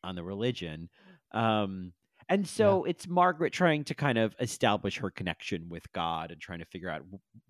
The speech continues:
Speaker 1: w-, how that manifests. And I feel like once you bring religion and God into the, into the picture, like,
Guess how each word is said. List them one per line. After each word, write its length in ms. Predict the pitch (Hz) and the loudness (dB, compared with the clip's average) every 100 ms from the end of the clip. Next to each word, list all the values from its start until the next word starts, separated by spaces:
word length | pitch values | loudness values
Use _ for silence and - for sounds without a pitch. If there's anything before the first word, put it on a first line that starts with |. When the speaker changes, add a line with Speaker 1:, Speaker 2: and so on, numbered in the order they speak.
| 113 | -14
Speaker 1:
w-, 360 | 131 _ 247 226 | -14 _ -20 0
how 200 | 170 151 | 6 6
that 220 | 131 110 | 6 0
manifests. 920 | 104 95 92 - 92 92 - - - - | 0 0 0 -4 -4 -4 -8 -14 -14 -8
And 120 | 117 | -6
I 60 | 117 | -6
feel 300 | - 147 151 | -6 -6 -2
like 340 | 151 147 - _ _ _ _ _ _ _ _ _ 139 | -2 -4 -10 _ _ _ _ _ _ _ _ _ -4
once 440 | 131 208 359 - | 2 2 2 -8
you 80 | 202 | -8
bring 340 | 127 131 110 | -2 -2 0
religion 920 | 95 92 85 90 - 107 104 104 110 - | -2 -4 -6 -6 -4 -4 -4 -6 -10 -8
and 300 | 104 92 80 | -4 -4 -6
God 420 | - 90 87 90 | 0 2 2 0
into 240 | 92 92 - | -2 -6 -8
the, 140 | 92 - | -10 -8
into 220 | 95 90 | -12 -12
the 80 | - | -14
picture, 560 | - 113 - 107 101 95 _ _ _ | -12 -10 -6 -4 -4 -6 _ _ _
like, 320 | 127 127 123 | -2 -2 -2